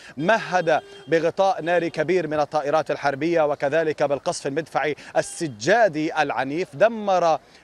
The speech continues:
عدد كبير من المنازل في مخيم الشابورة، وذلك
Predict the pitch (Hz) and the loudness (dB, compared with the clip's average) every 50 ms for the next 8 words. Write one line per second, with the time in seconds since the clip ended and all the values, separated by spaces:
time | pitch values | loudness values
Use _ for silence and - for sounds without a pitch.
0 | - - 147 143 131 143 190 180 190 165 - - 175 147 170 208 208 180 160 165 | -2 2 2 2 4 2 0 0 -2 -4 -2 -2 -2 0 0 0 0 0 0 -2
1 | 160 160 156 151 151 151 156 170 175 156 127 135 135 127 - - - - _ - | -2 -2 -2 -2 -2 0 2 2 0 0 0 -2 -4 -4 -6 -12 -18 -16 _ -2
2 | 175 170 165 151 - - 180 175 170 165 147 135 147 156 147 - - - 143 135 | -2 0 0 -2 -2 0 0 0 2 2 0 0 -2 -6 -6 -6 -2 0 0 0
3 | 131 151 170 185 196 196 196 190 180 202 240 254 240 226 - - 233 214 | 0 0 -2 0 2 2 2 2 4 4 2 2 2 -2 0 2 0 0